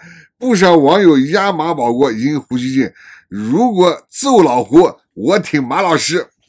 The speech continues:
一名来自江西的网友就直接留言，得到了众多的赞同。马老师，如果揍老胡，我挺你赢。另一名I P地址为黑龙江的网友同样认为，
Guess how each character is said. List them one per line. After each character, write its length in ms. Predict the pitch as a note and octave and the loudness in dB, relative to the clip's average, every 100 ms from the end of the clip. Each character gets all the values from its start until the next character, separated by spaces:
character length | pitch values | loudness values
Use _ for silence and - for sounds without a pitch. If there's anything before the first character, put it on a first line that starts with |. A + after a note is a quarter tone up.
| _ _ _ | _ _ _
一 100 | A3 | 0
名 180 | A3+ G3 | 2 4
来 140 | G3+ | 2
自 200 | G3+ D#3 | 0 -4
江 320 | - A3+ A3+ | -2 0 0
西 120 | F#3 | 0
的 100 | G3+ | 0
网 180 | C#3+ D#3+ | 2 2
友 120 | D3 | 2
就 160 | B2+ D3 | 2 -2
直 240 | - D3+ | -4 -8
接 160 | F#3 G3 | 0 0
留 180 | D#3 D3+ | 2 2
言， 220 | C#3 - _ _ _ _ | 0 -2 _ _ _ _
得 180 | C3+ F3+ | 0 2
到 200 | G#3 F#3 | 4 2
了 160 | D3 B2+ | 2 0
众 420 | - B3 G#3+ D#3 | -6 -6 -4 0
多 140 | F3 | 0
的 100 | C3+ | 0
赞 240 | A2 D3 A2+ | -4 -6 -4
同。 260 | A2+ A2 _ _ _ | -6 -8 _ _ _
马 260 | G2 C3 | -6 -2
老 120 | F#3 C#3 | 0 -2
师， 280 | C3+ D3+ - | -4 -6 -6
如 420 | F#2 G2 G3+ A#3+ | -12 -2 -2 2
果 140 | G3 | 0
揍 300 | - C4 A#3 | 0 0 2
老 180 | C#3 C3 | 2 -2
胡， 240 | B2+ F3 - _ _ | -2 -2 -2 _ _
我 220 | G#2 C3+ | 0 0
挺 320 | A2 - D#3+ | 0 -2 0
你 160 | D#3+ A2+ | 2 0
赢。 240 | G2 A2+ - _ _ _ _ | -4 -8 -10 _ _ _ _
另 160 | A#3+ | -2
一 40 | A3 | 0
名 220 | F#3 F#3+ - | 0 -2 -4
I 180 | F#3+ G#3 | -2 -2
P 200 | E3+ G3 | -2 -8
地 220 | E3+ F3 | -6 -2
址 100 | C3+ | 2
为 200 | E3 B2+ | 2 2
黑 180 | - G#3 | -2 -6
龙 180 | G#3 G3 | -4 -2
江 160 | G3 | -2
的 100 | F3+ | 0
网 300 | B2+ G#2 D#3 | -2 -2 -2
友 120 | C#3 | -2
同 200 | - - | -4 -6
样 180 | E3+ D3 | -2 0
认 140 | C3 A#2+ | -2 -2
为， 200 | A#2 | -2